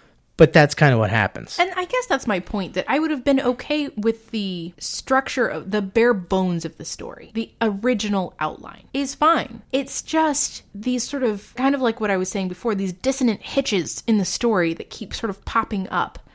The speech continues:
Speaker 2: that just throw me completely off. And can we very quickly talk about how annoying it is that people keep casting Channing Tatum in straight movies? Comedy, I get. A movie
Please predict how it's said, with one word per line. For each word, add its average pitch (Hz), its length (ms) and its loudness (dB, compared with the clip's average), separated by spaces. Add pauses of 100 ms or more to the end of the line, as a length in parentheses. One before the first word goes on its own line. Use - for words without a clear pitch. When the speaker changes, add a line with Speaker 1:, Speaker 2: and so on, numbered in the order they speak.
(420)
Speaker 2:
that 254 160 -2
just - 280 -6
throw 320 160 2
me 311 120 2
completely 226 380 0
off. 160 260 2
And 269 200 4
can 302 140 2
we 311 140 0 (120)
very 311 300 4
quickly 156 540 -2
talk 262 200 0
about 233 440 0
how 285 220 0
annoying 240 300 2
it 160 60 -6
is 151 220 -4
that 226 200 -4
people 339 340 2
keep 320 280 -2
casting 185 600 2
Channing 339 400 0
Tatum 220 500 2 (180)
in 226 140 8
straight 254 400 0
movies? 311 500 4
Comedy, 370 500 6
I 226 180 6
get. 185 360 -4 (500)
A 240 120 8
movie 302 460 6